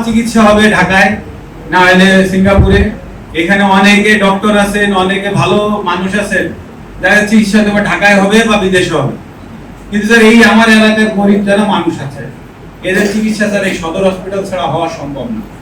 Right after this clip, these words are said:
তাই স্যার, এই জন্য আপনার কাছে আমার অনুরোধ, আমি সবসময় চেয়েছি যে এই হসপিটালটা একটা, আহ, জায়গায় আনতে, যে অন্তত আমাদের সাধারণ মানুষরা যেন ওই চিকিৎসাটা নিয়ে বেঁচে থাকতে পারে।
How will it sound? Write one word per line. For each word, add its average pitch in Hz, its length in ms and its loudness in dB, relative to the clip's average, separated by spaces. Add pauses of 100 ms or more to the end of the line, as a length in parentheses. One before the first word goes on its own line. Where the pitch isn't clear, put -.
(560)
তাই 196 140 2
স্যার, 214 180 6
এই 214 180 4
জন্য 214 240 4
আপনার 220 260 4
কাছে 214 220 2
আমার 202 160 2
অনুরোধ, 202 400 2
আমি 190 420 -2 (640)
সবসময় 202 440 0
চেয়েছি 196 320 -2
যে 196 100 -2
এই 196 80 0
হসপিটালটা 196 640 -2
একটা, 185 260 0
আহ, - 720 -6
জায়গায় 185 360 2
আনতে, 185 320 0
যে 170 100 -2
অন্তত 180 280 -6
আমাদের 185 400 -4
সাধারণ 190 460 0
মানুষরা 208 400 0
যেন 185 160 -2 (600)
ওই 165 360 2
চিকিৎসাটা 214 480 4
নিয়ে 208 260 4
বেঁচে 175 180 0
থাকতে - 260 -8
পারে। - 180 -12